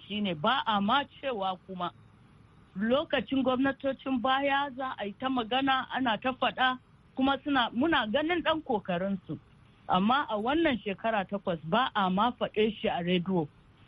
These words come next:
Ka ga gwamnonin da ake ta, ta kisa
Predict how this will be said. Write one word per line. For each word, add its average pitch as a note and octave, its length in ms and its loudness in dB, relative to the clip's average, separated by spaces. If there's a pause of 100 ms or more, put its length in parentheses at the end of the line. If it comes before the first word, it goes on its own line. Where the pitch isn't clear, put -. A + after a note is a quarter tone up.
(200)
Ka F#3+ 100 2
ga A3+ 140 4
gwamnonin C#4 680 2
da B3 80 2 (140)
ake A#3+ 320 -4
ta, C4 160 0 (180)
ta C4+ 120 0 (580)
kisa C#4+ 360 2